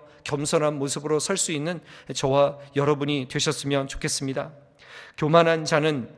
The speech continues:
하나님이 낮추십니다. 그러나 겸손한 자는 하나님이 높이십니다. 저는 이것이 하나님의 진리라고 분명하게 믿습니다. 우리가 하나님 앞에 교만했던 모습이 있다면, 우리에게 은혜가 들어가지 못하는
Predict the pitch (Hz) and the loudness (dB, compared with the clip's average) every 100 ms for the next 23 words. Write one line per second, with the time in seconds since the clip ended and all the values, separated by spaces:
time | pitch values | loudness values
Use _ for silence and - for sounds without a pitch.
0 | - - 208 185 165 151 143 135 147 - | -18 -4 2 2 2 0 -2 -2 -2 0
1 | - 127 127 143 151 _ _ _ - 151 | -2 -2 -8 -12 -18 _ _ _ -10 -6
2 | 139 139 131 139 143 156 156 151 147 139 | -2 -4 -4 -6 -6 -2 0 0 0 -2
3 | 143 135 - - - 175 147 135 139 131 | -4 -8 -20 -12 -4 -2 0 -2 -4 -4
4 | 135 135 147 135 131 131 131 - _ _ | -6 -2 -4 -4 -8 -16 -20 -20 _ _
5 | _ - 143 147 151 170 165 175 185 170 | _ -10 -4 -4 -4 -4 -2 0 -2 -6
6 | 135 _ _ - - 214 214 202 196 170 | -12 _ _ -16 -6 2 2 2 0 -4
7 | - - 160 180 151 147 147 135 - - | -4 -4 0 2 2 0 -6 -8 -20 -12
8 | 135 151 151 143 135 131 131 - 120 123 | -6 -2 0 0 -2 -4 -2 -2 -4 -12
9 | 123 139 - _ _ _ - 131 123 127 | -14 -18 -20 _ _ _ -12 -8 -4 -6
10 | 135 - 214 185 185 165 175 - 156 170 | -6 -8 -4 -2 0 0 -2 -2 0 2
11 | 165 175 151 139 - 156 139 - 135 160 | 0 -4 -4 -6 -6 -8 -8 -8 -8 -8
12 | 156 151 - _ _ - - - 185 214 | -10 -14 -20 _ _ -20 -14 -2 6 6
13 | 202 208 214 240 247 247 214 220 214 202 | 8 6 6 6 8 6 8 6 6 2
14 | 208 170 - 185 175 170 - | 0 -2 -2 -2 -2 -6 -10